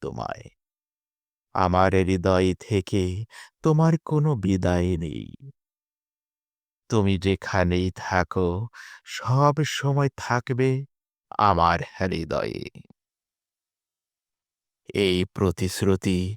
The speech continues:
আমি তোমাকে দিয়ে রাখলাম, প্রিয়। জানো,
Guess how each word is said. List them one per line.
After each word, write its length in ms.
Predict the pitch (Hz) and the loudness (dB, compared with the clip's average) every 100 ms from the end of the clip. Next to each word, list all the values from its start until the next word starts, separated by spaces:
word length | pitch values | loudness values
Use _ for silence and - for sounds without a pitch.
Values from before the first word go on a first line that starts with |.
| - - - _ 113 | -12 -16 -16 _ 2
আমি 160 | 127 147 - | 4 2 2
তোমাকে 380 | 143 147 143 143 | 2 2 2 -2
দিয়ে 340 | 110 95 110 127 107 | -2 0 2 2 2
রাখলাম, 560 | 90 90 - 90 87 80 - - | 0 -2 -4 0 0 -2 -6 -10
প্রিয়। 320 | - - - 57 - - _ _ _ _ _ _ _ _ _ _ _ - 101 101 92 | -8 -8 -8 -10 -12 -18 _ _ _ _ _ _ _ _ _ _ _ -18 -4 -2 0
জানো, 360 | 82 80 78 | 0 0 -2